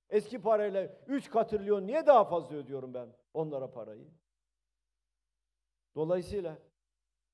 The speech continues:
size sözüm söz, bu millete sözüm söz. Allah nasip eder geldiğimizde göreceksiniz. Önce, önce bu beşli çeteyi saf dışı bırakacağım. Beşli çeteyi. Hiç.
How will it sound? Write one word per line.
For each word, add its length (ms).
size 380
sözüm 440
söz, 360
bu 100
millete 440
sözüm 380
söz. 220
Allah 320
nasip 320
eder 240
geldiğimizde 800
göreceksiniz. 880
Önce, 680
önce 440
bu 160
beşli 320
çeteyi 580
saf 280
dışı 240
bırakacağım. 480
Beşli 260
çeteyi. 360
Hiç. 180